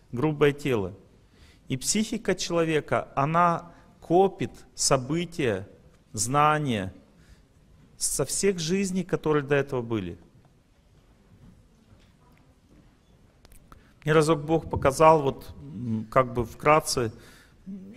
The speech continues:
прямо череду жизней, которые я прожил. И я хотел дальше, дальше, дальше. И в какой-то момент я увидел такое,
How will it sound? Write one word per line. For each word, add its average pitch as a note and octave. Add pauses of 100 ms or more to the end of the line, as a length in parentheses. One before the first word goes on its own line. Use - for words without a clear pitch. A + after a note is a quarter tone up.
(240)
прямо E3
череду D#3+
жизней, B2+
которые A2
я G2+
прожил. G2+ (1040)
И C#3+ (1300)
я C#3+
хотел D#3
дальше, D#3+
дальше, C#3+
дальше. D3
И B2+
в -
какой-то C#3+
момент D3+
я C3
увидел C3+
такое, B2